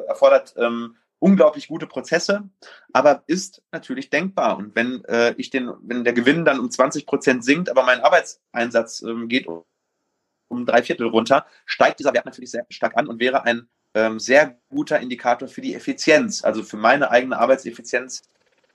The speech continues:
die ich reinstecken muss, um die Praxis zu betreiben, aufrechtzuerhalten. Also das ist so, deswegen haben wir diesen Indikator auf fünf gesetzt, ähm, in einer Praxis, wo es nur siebzig Prozent um Effizienz geht und vielleicht dreißig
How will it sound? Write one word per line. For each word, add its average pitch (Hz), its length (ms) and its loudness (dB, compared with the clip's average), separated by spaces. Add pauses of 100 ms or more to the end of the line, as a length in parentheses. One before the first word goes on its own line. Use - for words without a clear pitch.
(240)
die 120 60 0
ich 113 120 -2
reinstecken 127 460 0
muss, 123 380 -4
um 123 400 -2 (320)
die 113 80 -8
Praxis 131 420 0
zu - 100 -10
betreiben, 117 300 2
aufrechtzuerhalten. - 880 -4
Also 98 180 -6
das 113 260 -4
ist 123 100 -6
so, 127 100 0
deswegen 123 340 -4
haben 123 100 -6
wir 120 60 -2
diesen 120 300 -8 (200)
Indikator 123 440 2
auf 180 140 0
fünf 175 180 -2
gesetzt, 151 500 0
ähm, 117 140 -8 (140)
in 123 100 -2
einer 123 160 2
Praxis, - 540 -4
wo 131 180 0
es 127 140 -4
nur 127 440 2
siebzig 135 400 -4
Prozent 147 400 -2
um 113 240 -16
Effizienz 139 480 -2
geht 135 220 4
und 117 80 -10
vielleicht 117 240 -4
dreißig 127 260 2